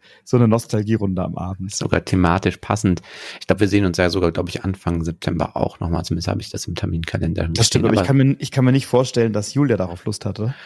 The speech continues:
Speaker 2: Äh, nee, also die, die gute Chance, das nochmal zu spielen mit, äh, Begründung ist jetzt leider auf kurz verstrichen, weil in der aktuellen Spielbox wird ein, äh, eine Kritik zu den anderen Herr der Ringe Spielen, ähm, kommen, die ich geschrieben hab, zu dem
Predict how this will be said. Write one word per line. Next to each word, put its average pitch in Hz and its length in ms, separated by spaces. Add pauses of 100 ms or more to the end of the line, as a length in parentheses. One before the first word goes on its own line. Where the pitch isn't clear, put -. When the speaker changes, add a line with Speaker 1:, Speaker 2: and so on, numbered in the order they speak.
(140)
Speaker 2:
Äh, 107 200
nee, 104 440
also 101 220
die, 107 260
die 107 120
gute 143 240
Chance, 147 360
das 110 160
nochmal 117 220
zu 117 100
spielen 120 580
mit, 101 200
äh, 98 260
Begründung 107 720
ist 107 120
jetzt 101 120
leider 104 220
auf 98 160
kurz - 180
verstrichen, 104 540
weil 92 120
in 95 100
der 95 100
aktuellen 92 340
Spielbox 104 540
wird 87 180
ein, 87 280 (420)
äh, 90 560
eine 90 240
Kritik - 500
zu 107 140
den 92 320
anderen 127 420
Herr 85 160
der 82 100
Ringe 85 200
Spielen, 82 680
ähm, 80 440 (140)
kommen, 98 360
die 92 140
ich - 120
geschrieben 101 480
hab, 113 200
zu 95 100
dem 90 300